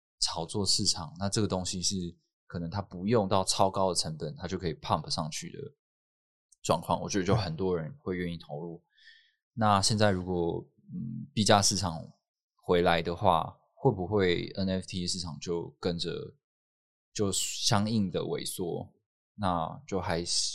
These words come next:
还需要有待观察。可以目前来说的话，的确我们看到 OpenSea 好像稍微就是有弱了一点点这样。好，那接下来我们就要来谈论一下，就这周的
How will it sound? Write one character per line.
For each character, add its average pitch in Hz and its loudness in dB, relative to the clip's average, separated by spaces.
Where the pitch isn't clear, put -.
还 90 -6
需 107 -2
要 95 2
有 85 -2
待 87 -2
观 73 -4
察。 - -6
可 98 -8
以 101 -4
目 107 0
前 98 -2
来 82 -4
说 92 -6
的 87 -6
话， 92 -2
的 85 -14
确 - -10
我 90 -6
们 82 -10
看 90 -12
到 85 -6
OpenSea 90 -4
好 82 -8
像 82 -8
稍 90 2
微 80 -4
就 92 -16
是 85 -12
有 80 -8
弱 92 -2
了 80 -8
一 80 -10
点 73 -14
点 - -16
这 - -20
样。 - -20
好， 107 6
那 135 10
接 147 8
下 147 10
来 147 12
我 110 12
们 98 6
就 104 8
要 107 10
来 92 6
谈 90 2
论 98 4
一 90 2
下， 87 4
就 98 -2
这 98 6
周 92 6
的 82 0